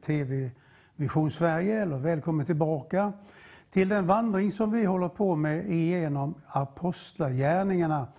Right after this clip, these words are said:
i Nya testamentet. Själv heter jag K G Larsson, präst och författare som har fått det här förtroendet.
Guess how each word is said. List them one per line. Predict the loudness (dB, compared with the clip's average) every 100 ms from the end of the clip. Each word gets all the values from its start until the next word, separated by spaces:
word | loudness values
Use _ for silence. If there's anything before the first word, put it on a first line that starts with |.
| -20 -6
i | 0 2
Nya | 2 0 -2
testamentet. | -4 -2 -2 -2 -4 -8 -18 -20 _
Själv | 0 2 2
heter | 0 -2
jag | -2
K | -2
G | 0
Larsson, | -2 -4 -4 -2 -2 -8 -20 -20 -20 -10
präst | -4 -4 -4 -8
och | -6
författare | -2 0 0 0 -2 0
som | 0 0
har |
fått | 0 -2 -2
det | -4
här | -4
förtroendet. | -6 -2 0 0 -2 -6